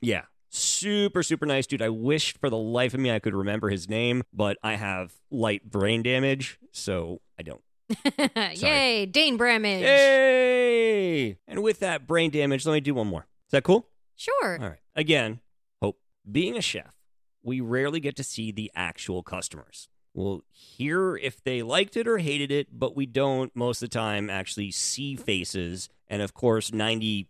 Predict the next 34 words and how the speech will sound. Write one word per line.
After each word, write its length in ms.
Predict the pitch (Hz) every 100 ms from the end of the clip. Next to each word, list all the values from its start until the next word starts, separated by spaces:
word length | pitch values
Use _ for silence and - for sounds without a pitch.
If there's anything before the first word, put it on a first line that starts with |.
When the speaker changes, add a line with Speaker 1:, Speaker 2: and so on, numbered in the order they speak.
| _
Speaker 1:
whatever 400 | 104 110 110 107
percent 360 | 101 101 107 98
of 40 | 92
the 60 |
time, 420 | 98 92 85 87 -
it's 120 | 101 -
bad. 300 | 80 64 - _
Speaker 2:
It's 220 | - 254 -
true. 360 | 285 269 180 165
I 140 | 190
actually 480 | 208 202 214 196 185
made 220 | 185 185
a 60 | 185
point 260 | - 196 185
to 60 | 156
go 160 | 180
back 260 | 165 175 175
to 120 | 180 -
our 180 | 190 202
kitchen 640 | 226 220 247 247 247 233 185
just 220 | 190 -
to 80 | 180
let 180 | 180
them 100 | 180
know 120 | 180 170
the 100 | 160
last 280 | 165 175 -
time 140 | 175
I 80 | 170
was 160 | 170 175
at 160 | 165
work 260 | 185 190 -
and 100 | 175
say, 420 | - 175 170 160